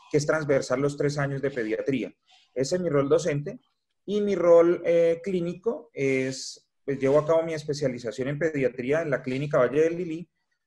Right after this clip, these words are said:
donde trabajo como pediatra en la unidad de recién nacidos, eh, y también trabajo como pediatra de consulta externa en la sede norte de la, de la clínica.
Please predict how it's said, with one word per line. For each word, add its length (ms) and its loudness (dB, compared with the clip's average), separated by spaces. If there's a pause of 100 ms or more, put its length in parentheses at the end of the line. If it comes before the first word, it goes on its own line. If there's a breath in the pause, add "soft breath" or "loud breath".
(120)
donde 300 2
trabajo 340 0
como 220 -4
pediatra 400 2
en 60 -2
la 60 0
unidad 220 -4
de 60 0
recién 340 -6
nacidos, 640 -8 (520)
eh, 480 -2 (180)
y 160 -8
también 440 -4
trabajo 480 2
como 220 -2
pediatra 400 -2
de 120 0
consulta 420 -6
externa 640 -4
en 120 -6
la 120 -2
sede 240 -2
norte 300 -6
de 120 -2
la, 420 -6 (160)
de 80 -4
la 120 -4
clínica. 500 -6